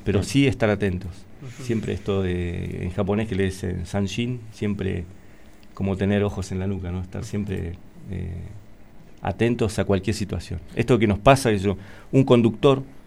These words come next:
Speaker 1: que va atento a todo, que no puede ir con el teléfono o no puede ir con la tablet mientras conduce, eh,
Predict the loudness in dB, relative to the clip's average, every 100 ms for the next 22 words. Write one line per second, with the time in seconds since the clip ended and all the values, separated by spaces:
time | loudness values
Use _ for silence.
0 | -20 -20 -20 -8 0 2 4 2 2 2
1 | 2 2 0 0 2 4 4 2 -2 -8
2 | -20 -20 -20 -20 -20 -20 -20 -20 -6 2
3 | 4 6 6 6 6 4 2 4 4 2
4 | 0 0 0 0 0 0 0 -2 -2 0
5 | 0 0 -2 -2 -2 -2 0 0 -2 -6
6 | -8 -14 -20 -20 -20 -20 -20 -20 -18 -4
7 | 0 0 0 -2 -4 -6 -8